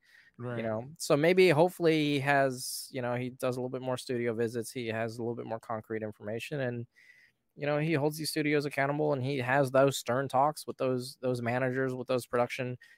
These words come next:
Speaker 2: people that says, "Hey, we, we can't have this, uh,
Speaker 1: Well
Speaker 2: we can't have this issue again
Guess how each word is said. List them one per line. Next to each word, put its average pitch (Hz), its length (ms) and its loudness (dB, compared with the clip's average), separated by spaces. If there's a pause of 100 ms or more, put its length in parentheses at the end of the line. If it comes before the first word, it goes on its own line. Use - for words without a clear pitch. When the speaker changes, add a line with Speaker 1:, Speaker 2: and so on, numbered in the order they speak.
(160)
Speaker 2:
people 131 300 0
that 123 140 2
says, 127 200 0
"Hey, 135 200 2
we, 107 220 -2
we 123 140 -4
can't 127 260 -2
have 131 300 2
this, - 460 0 (100)
uh, 117 100 0
Speaker 1:
Well 110 400 2 (840)
Speaker 2:
we 147 80 -2
can't 143 240 2
have 127 280 2
this 127 200 0
issue 135 360 2
again 127 440 -4